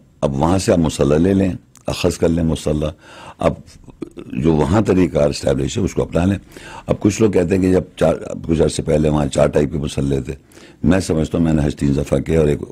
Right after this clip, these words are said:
दफ़ा वहाँ मैं वो भी गया था, एतकाफ़ भी किया था मैंने, जो लोग नहीं करते हरम में। तो वहाँ आप देखें कि सलाह इमाम जब पढ़ा के चला जाता है इमाम, तो different school of थॉट से अपने इमाम आते हैं, बाद में कुछ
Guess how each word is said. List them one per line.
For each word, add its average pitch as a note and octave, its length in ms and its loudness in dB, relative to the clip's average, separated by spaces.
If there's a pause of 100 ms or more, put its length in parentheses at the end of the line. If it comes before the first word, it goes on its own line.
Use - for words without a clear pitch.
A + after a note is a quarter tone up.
दफ़ा C#2 280 0
वहाँ C2+ 440 -2
मैं C2 160 0
वो C2 260 0
भी C2 160 2
गया B1+ 140 2
था, B1+ 420 0 (160)
एतकाफ़ C#2 440 -2
भी D2+ 80 2
किया B1+ 120 -2
था B1+ 140 -6
मैंने, B1 200 0
जो C2 120 2
लोग C2 200 2
नहीं D2 120 4
करते B1+ 280 -2
हरम C#2+ 220 4
में। B1 180 -2 (1000)
तो G#2+ 80 0
वहाँ F#2 260 4
आप A#2 60 2
देखें F#2+ 400 2
कि A2+ 140 2
सलाह F2+ 480 2
इमाम D#2 420 2
जब F2 160 0
पढ़ा D2+ 200 -2
के D#2+ 120 0
चला D#2 240 2
जाता D2 260 2
है - 200 -6
इमाम, C2 240 0 (840)
तो F#2 340 2
different F#2 440 2
school F#2+ 200 2
of E2+ 140 2
थॉट D#2+ 140 0
से D2+ 180 0
अपने E2 280 0
इमाम D2 300 2
आते C2 200 -4
हैं, F2 200 -10 (1120)
बाद C2+ 160 0
में D2+ 180 -2
कुछ D2 260 0